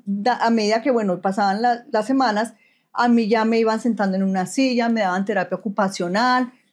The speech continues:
pero era a vivir mi vida en terapia ocupacional. Inclusive hay un hecho que yo siempre digo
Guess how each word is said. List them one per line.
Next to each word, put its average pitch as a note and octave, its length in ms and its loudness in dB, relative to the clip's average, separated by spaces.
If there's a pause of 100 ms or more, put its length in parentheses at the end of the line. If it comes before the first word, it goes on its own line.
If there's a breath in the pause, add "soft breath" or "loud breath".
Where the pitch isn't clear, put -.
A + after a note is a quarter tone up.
pero A3 220 2
era A3 200 4
a B3+ 220 -2
vivir A#3+ 460 2
mi F4+ 180 2
vida D4 460 0
en B3 160 0
terapia G#3+ 320 0
ocupacional. A3+ 920 -2
Inclusive A#3 500 2
hay C4 240 -2
un C4+ 120 0
hecho C4+ 220 -4
que C4 140 -6
yo G3 100 -2
siempre A#3 380 -2
digo A3+ 480 -4